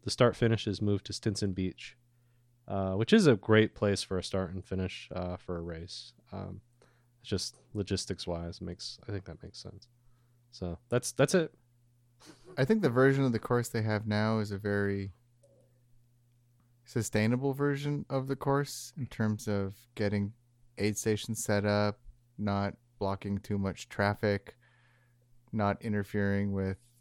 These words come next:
Speaker 2: anybody who's out on a nice Sunday. That's, uh,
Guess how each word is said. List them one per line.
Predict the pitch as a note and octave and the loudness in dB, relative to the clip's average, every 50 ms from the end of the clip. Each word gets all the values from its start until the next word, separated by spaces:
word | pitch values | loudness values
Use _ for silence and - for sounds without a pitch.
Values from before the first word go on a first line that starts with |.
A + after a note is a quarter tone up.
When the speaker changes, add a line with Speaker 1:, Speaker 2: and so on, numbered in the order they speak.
| - C3 | -6 -2
Speaker 2:
anybody | A2 G#2 G2+ G2 G#2+ G2 F#2+ G2 G2 F#2+ | 0 2 2 2 0 0 0 0 -2 -2
who's | G2 G#2 G2 F#2 - - | -4 -4 -6 -8 -8 -6
out | - F#2+ G2+ - - _ _ | -6 -4 -4 -6 -8 _ _
on | - G2+ G2 | -6 -4 -4
a | F#2 | -2
nice | F#2 F#2+ G2 F#2+ - - | -2 -2 -2 -4 -4 -6
Sunday. | - G2 F#2+ G2 G2+ G#2+ G#2+ G#2+ - _ _ _ _ _ _ _ _ _ _ _ _ _ _ _ _ _ - _ _ - | -4 -2 0 0 2 0 0 -2 -4 _ _ _ _ _ _ _ _ _ _ _ _ _ _ _ _ _ -20 _ _ -4
That's, | G2 G2 F#2+ - - - - - - | -2 -2 -2 -4 -6 -10 -8 -6 -4
uh, | G2+ G#2 G2 G2+ G2+ | -2 -2 -2 -2 -2